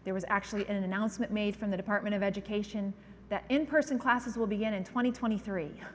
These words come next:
And we don't know that that's really real. Uh, many have said probably they're just saying that and they'll maybe change their mind and reevaluate as time goes on.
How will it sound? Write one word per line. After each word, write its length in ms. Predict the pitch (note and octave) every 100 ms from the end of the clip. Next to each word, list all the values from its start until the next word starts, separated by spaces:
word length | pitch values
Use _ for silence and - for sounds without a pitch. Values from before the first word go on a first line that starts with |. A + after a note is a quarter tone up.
| - - - - - - - - - - - -
And 400 | A#3 A3+ A3 G#3+ A3 - - -
we 140 | C4
don't 240 | C4 C#4+ B3+
know 100 | B3
that 140 | A3+
that's 260 | G#3+ G#3 G3
really 240 | G3+ G3
real. 460 | F3 F#3+ F3+ G3+ G#3 - - - - -
Uh, 180 | F#3+ F#3
many 320 | F#3+ G#3 G#3
have 180 | G3+ F#3
said 320 | - F#3+ F#3+
probably 480 | G#3+ G3+ G3 F#3 G3
they're 160 | F#3+ F#3+
just 460 | G3+ F#3+ - - -
saying 340 | A3+ A3 G#3+
that 280 | G#3 G3 G3+
and 140 | G3
they'll 200 | G3 G3
maybe 240 | F#3+ F#3+ F#3+
change 320 | - G3 F#3
their 100 | F#3
mind 240 | F#3 F#3+
and 100 | F#3
reevaluate 640 | F#3 F3+ F3+ F3+ F#3+ F#3+
as 140 | F#3 F#3
time 240 | G3+ F#3+
goes 200 | F#3 F3
on. 380 | F#3 F#3 F3